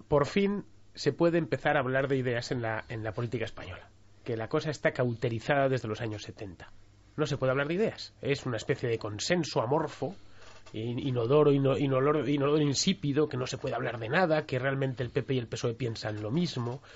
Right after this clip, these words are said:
que las diferencias son de matiz. Y ahora realmente Podemos ha tra-, ha puesto ideas malas encima de la mesa, y ahora se le tienen que contrarrestar.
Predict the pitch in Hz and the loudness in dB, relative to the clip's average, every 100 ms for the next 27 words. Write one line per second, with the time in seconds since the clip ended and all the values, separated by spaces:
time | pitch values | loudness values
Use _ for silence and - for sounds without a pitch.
0 | - - 135 127 123 120 120 131 139 131 | -20 -6 -2 0 0 -2 0 0 0 -2
1 | 120 117 113 110 147 165 - - - - | -2 -2 -2 -2 2 2 0 -12 -16 -6
2 | 139 180 165 185 196 202 165 127 139 160 | 2 4 6 4 4 2 2 2 2 4
3 | 180 160 175 - 151 - 131 165 113 - | 2 2 0 0 -2 2 4 4 2 -6
4 | 113 117 120 190 - - 135 240 196 98 | 0 2 2 -2 -4 -4 -2 2 2 2
5 | 92 92 - 190 - - - 127 120 131 | -4 -10 -8 -8 -8 -20 -8 -2 -2 0
6 | 175 123 123 175 175 147 110 101 - 202 | 0 0 0 2 2 0 -2 -4 0 0